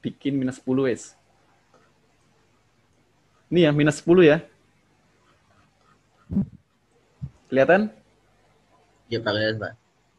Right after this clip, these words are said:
Speaker 1: Ya, ini minus sepuluh, X-nya ini kan minus sepuluh koma nol. Kalau ini saya geser ke atas jadi gimana?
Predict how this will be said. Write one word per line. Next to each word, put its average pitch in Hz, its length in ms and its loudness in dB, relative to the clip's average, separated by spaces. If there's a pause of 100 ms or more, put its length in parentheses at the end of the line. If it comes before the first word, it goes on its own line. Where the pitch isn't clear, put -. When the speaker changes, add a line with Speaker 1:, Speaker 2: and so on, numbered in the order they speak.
(140)
Speaker 1:
Ya, 120 160 2
ini 139 80 -2
minus 165 240 0
sepuluh, 156 560 2
X-nya 170 320 -4
ini 170 160 -4
kan 196 80 -2
minus 165 240 -2
sepuluh 160 240 -4
koma 151 240 0
nol. 117 320 -4 (640)
Kalau 185 160 4
ini 196 160 -4
saya 208 160 2
geser 175 240 2
ke - 80 -2
atas 185 240 2
jadi 156 240 0
gimana? 135 320 0